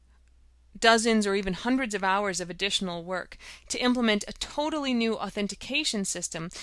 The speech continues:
when you can rely on things that are supported already within the system. At the same time,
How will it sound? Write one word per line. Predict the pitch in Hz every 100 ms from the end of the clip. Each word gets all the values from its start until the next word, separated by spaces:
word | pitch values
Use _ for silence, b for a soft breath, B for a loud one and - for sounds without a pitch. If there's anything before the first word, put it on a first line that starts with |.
| B B
when | 262
you | 285
can | 269
rely | 233 214 226 254
on | 220
things | 202 196 196
that | 190
are | 185 - -
supported | - 196 226 214 196
already | 185 180 175 160
within | 160 175 160 170 - _ - -
the |
system. | 165 - - - - - B B B B -
At | 214
the | 247
same | 349 359
time, | - 392 359 220 220